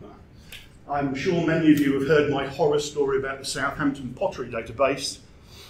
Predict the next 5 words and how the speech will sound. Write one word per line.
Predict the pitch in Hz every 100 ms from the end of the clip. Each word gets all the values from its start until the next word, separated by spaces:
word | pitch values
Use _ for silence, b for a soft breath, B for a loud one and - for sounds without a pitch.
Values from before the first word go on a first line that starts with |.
| B B -
where | 131 131 120 123 - -
<clears throat> | - -
after | - - - - 139 151 - 135 127 -
thirty | - 160 - -
years, | 202 175 151 151 -